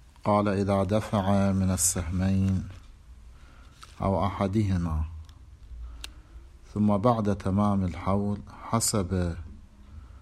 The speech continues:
موجوداته ليخرج خمسها،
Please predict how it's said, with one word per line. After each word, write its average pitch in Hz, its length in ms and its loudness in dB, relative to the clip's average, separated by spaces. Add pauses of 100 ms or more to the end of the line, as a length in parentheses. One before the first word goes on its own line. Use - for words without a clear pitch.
(180)
موجوداته 95 1300 0 (220)
ليخرج 95 640 0
خمسها، 82 720 -2